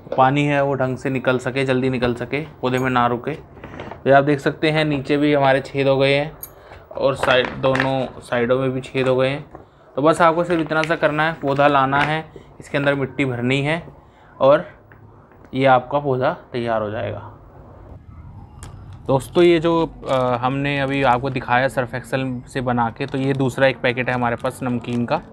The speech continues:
तो उसको भी हम same वही करना है, आपको ऊपर से थो-, काटना है। उसके बाद आपको मैं, उसके बाद आपको यहाँ पे छः छेद करने हैं। अगर आपके पास छेद करने के लिए soldering आयरन नहीं है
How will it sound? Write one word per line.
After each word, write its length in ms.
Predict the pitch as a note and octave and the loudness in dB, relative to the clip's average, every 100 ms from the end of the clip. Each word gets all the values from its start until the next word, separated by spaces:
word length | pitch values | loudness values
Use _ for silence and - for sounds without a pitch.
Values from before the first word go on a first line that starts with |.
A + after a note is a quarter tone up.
| - - - - - - - | -20 -20 -20 -20 -20 -14 -4
तो 60 | |
उसको 260 | B2 - C#3 | -4 0 0
भी 100 | C3+ | 2
हम 180 | C#3 C3+ | 0 -2
same 280 | - C3+ C3+ | 0 0 2
वही 260 | B2+ C3 | 2 0
करना 340 | C#3+ B2 B2+ B2+ | 0 2 2 2
है, 120 | C3 | 2
आपको 400 | B2+ - C3+ E3+ - - - - - - - - | 0 -2 -8 -8 -10 -20 -20 -20 -20 -20 -14 -4
ऊपर 260 | B2 B2+ B2+ | -2 2 0
से 100 | C3 | -2
थो-, 200 | C3 B2 - | -8 -10 0
काटना 400 | B2 A2+ C3 C3+ | 2 2 0 0
है। 160 | D#3+ E3 - - - - - - - - - - - - - - - - - - _ - - - - F#3+ F#3 G#3+ G#3+ - G#3 F#3+ - _ _ _ _ _ _ _ _ _ _ _ _ - C3+ | -4 -10 -20 -18 -14 -12 -12 -14 -18 -18 -20 -20 -20 -20 -20 -20 -20 -20 -20 -20 _ -20 -20 -20 -20 -18 -14 -14 -14 -12 -14 -16 -20 _ _ _ _ _ _ _ _ _ _ _ _ -6 -2
उसके 220 | - D3+ | 2 4
बाद 200 | D3 D3 | 6 4
आपको 320 | D3 - D3 | 2 0 -6
मैं, 220 | C#3+ C#3 C3 - C3+ C#3 | -2 -4 -4 -8 -10 -10
उसके 260 | C3 - D3 | -10 -2 0
बाद 220 | C#3 C#3 | 2 4
आपको 260 | C3+ B2+ C#3 | 2 2 0
यहाँ 200 | C3+ C3 | 0 0
पे 140 | C#3 | -4
छः 260 | - C#3+ C3 | -4 -6 -6
छेद 280 | - C3 | -4 -4
करने 280 | C3 C3 C3+ | -2 -2 -2
हैं। 120 | C#3+ | -4
अगर 200 | D3+ C3+ | 0 2
आपके 240 | C3+ B2+ C3 | 2 0 -6
पास 160 | B2+ | -8
छेद 140 | - B2 | -8 -6
करने 260 | C3 C3 | -6 -6
के 80 | B2 | -4
लिए 80 | B2+ | -6
soldering 400 | - C3 C3 C3 | -2 -2 0 2
आयरन 240 | B2+ B2 | 2 2
नहीं 200 | A#2+ A#2+ | 0 -2
है 140 | C3+ | -4